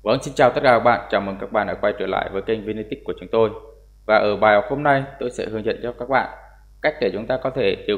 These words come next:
khiển máy tính từ xa bằng điện thoại hoặc là máy tính khác. Thì thông thường, ứng dụng của việc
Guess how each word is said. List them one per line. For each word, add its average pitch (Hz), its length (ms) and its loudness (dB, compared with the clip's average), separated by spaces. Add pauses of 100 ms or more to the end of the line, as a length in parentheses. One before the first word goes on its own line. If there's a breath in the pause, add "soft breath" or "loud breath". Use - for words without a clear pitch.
(100)
khiển 92 140 -4
máy 95 220 -4
tính 110 180 -10
từ 107 120 -2
xa 113 400 0 (400)
bằng 104 180 -2
điện 101 200 -2
thoại 104 300 2
hoặc 98 220 -4
là 98 400 -2 (200)
máy 95 120 -6
tính 110 200 -14
khác. 120 200 4 (1300)
Thì 123 120 -2
thông 143 240 0
thường, 135 260 0
ứng 131 180 -4
dụng 127 220 -2
của 101 280 2
việc 101 140 2